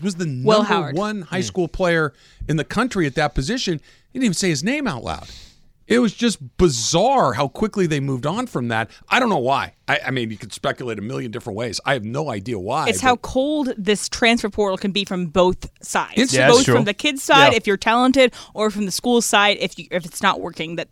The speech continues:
Speaker 2: both
Speaker 1: You
Speaker 2: sides can be cold and cutting.
Speaker 1: You better pick a place that you wanna be at, even if football doesn't work out or basketball or whatever, because it may not work out.
Speaker 2: And
Speaker 1: And
Speaker 2: sometimes you go to the transfer portal and you never come out of it. And that's the sad part of it, too. Like, these kids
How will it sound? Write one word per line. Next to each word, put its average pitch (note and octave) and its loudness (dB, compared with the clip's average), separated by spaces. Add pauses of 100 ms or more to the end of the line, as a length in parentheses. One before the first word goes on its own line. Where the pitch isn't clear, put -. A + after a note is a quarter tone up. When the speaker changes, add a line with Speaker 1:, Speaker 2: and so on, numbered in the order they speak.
(140)
Speaker 2:
both B3 4
Speaker 1:
You D#3 0
Speaker 2:
sides B3 2
can G#3+ -8
be G#3 -2
cold G#3+ 4 (320)
and G3 -2
cutting. - -8
Speaker 1:
You D3+ 0
better G3+ 0
pick - -2
a - -8
place C#3 -4
that G2+ -8
you C3 2
wanna A#2+ -4
be A#2 -4
at, G2+ -4
even G#2 -6
if F2 -10
football G2 -6
doesn't E2+ -8
work E2 -8
out D#2+ -8
or D#2+ -10
basketball F#2+ -8
or F2 -6
whatever, F2 -8
because F2+ -8 (180)
it C3 -8
may A2 -6
not G2+ -8
work F2 -8
out. D2+ -10 (340)
Speaker 2:
And A#3+ 0
Speaker 1:
And A#3 -2
Speaker 2:
sometimes E4+ 0
you D4 -2
go D4+ 0
to C#4+ 2
the C4 2
transfer B3+ -2 (160)
portal A#3+ 2
and G3+ -4
you F#3+ -4
never F#3+ -2
come E3+ -10
out E3 -4
of F3 -6
it. - -10
And F#3+ -8
that's B3+ 2
the D4+ -4
sad A3+ 2
part F#3+ 0
of E3+ -4
it, - -12
too. D#3+ -6
Like, F3 -6
these A#3+ -2
kids C4 0